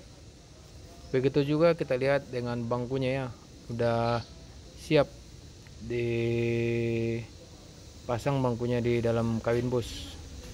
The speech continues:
Kita mencoba ke bagian belakang, kawan-kawan, ya.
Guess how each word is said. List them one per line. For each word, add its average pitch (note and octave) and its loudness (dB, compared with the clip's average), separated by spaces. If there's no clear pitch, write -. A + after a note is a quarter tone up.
Kita C#3+ 6
mencoba B2 4
ke A#2+ 2
bagian A2+ 2
belakang, A2+ -2
kawan-kawan, A2+ -2
ya. G#2 -4